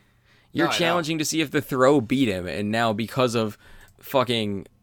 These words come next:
Speaker 1: human anatomy, you're getting a free out.
Speaker 2: Exactly. So, uh, I, I just, <coughs> excuse me. Uh,
Speaker 1: You're fine. And you
Speaker 2: uh,
Speaker 1: know what? That strike in the Arizona Fall League is a perfect example. The pitch hit
Speaker 2: Yeah.
Speaker 1: the strike zone,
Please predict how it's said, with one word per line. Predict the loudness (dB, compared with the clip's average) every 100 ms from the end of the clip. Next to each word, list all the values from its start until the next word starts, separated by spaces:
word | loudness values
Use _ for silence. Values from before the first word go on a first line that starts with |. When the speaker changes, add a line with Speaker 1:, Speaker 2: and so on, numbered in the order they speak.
| _ _
Speaker 1:
human | -8 0 2 2
anatomy, | 2 2 0 -2 -8 -10 -12
you're | -2 -2
getting | 0 0 -2
a |
free | -6 -6 -4 -4
out. | -8 -14 -20 _ _ _ _ _ _ -16
Speaker 2:
Exactly. | -12 -10 -10 -10 -14 -14
So, | -12 -8 -6 -6
uh, | -10 -14 -14 -14 -12 -10
I, | -10
I |
just, | -10 -14 -18 -20 _ _ _ _ _
<coughs> | -10 -6 -6 -6 -10 -12 _ _ _ _ _ _
excuse | -20 -14 -12 -12
me. | -16 -16
Uh, | -12 -12 -10
Speaker 1:
You're | -14
fine. | -12 -12 -12 -16 -10 -4
And | 0
you |
Speaker 2:
uh, | 0
Speaker 1:
know | 2
what? | 0 -2 -8 0
That | 4 4
strike | 4 0 0 4 4 4 0
in | -2
the | 2
Arizona | 2 4 4
Fall | 4 2 4
League | 2 0 -2
is | -4
a |
perfect | -4 -4 -4 -6
example. | -4 -4 -4 -8 -14 _ _ -6
The | -2
pitch | 0 0 0
hit | -2 -2
Speaker 2:
Yeah. |
Speaker 1:
the | -6
strike | 0 2 2 0
zone, | -6 -10